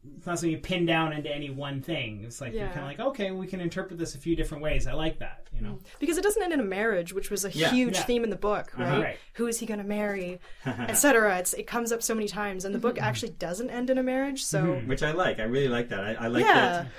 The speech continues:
Speaker 3: uh, by not having a marriage at all, it's, I think it's stating pretty plainly that he can marry who he chooses. That it's not, it's not even vital to the plot that he gets married.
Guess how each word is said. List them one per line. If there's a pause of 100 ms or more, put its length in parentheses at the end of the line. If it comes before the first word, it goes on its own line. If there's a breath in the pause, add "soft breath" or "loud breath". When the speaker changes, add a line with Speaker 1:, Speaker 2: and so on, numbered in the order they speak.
(460 loud breath)
Speaker 3:
uh,
by
not
having
a
marriage
at
all,
it's, (460)
I
think
it's
stating
pretty
plainly
that (340 soft breath)
he
can
marry
who
he
chooses. (420)
That
it's
not, (380)
it's
not
even
vital
to
the
plot
that
he
gets
married.